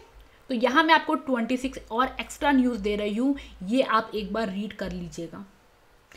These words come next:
मैंने आपसे एक सवाल पूछा, कोपा अमेरिका कप में गोल्डन बूट किसने जीता?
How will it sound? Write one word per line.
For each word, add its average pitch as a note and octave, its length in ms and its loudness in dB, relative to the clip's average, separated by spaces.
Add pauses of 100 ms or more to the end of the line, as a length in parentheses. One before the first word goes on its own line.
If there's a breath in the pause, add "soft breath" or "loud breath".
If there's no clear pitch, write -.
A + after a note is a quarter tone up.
(380 loud breath)
मैंने B3 220 4
आपसे D#4 220 4
एक D4 80 -6
सवाल B3 280 4
पूछा, B3+ 340 2 (160)
कोपा C4+ 280 6 (120)
अमेरिका A#3 400 0
कप A3+ 220 -4
में A#3 160 0
गोल्डन A3 380 -2
बूट G#3 240 -6
किसने B3+ 300 0
जीता? A3+ 360 -2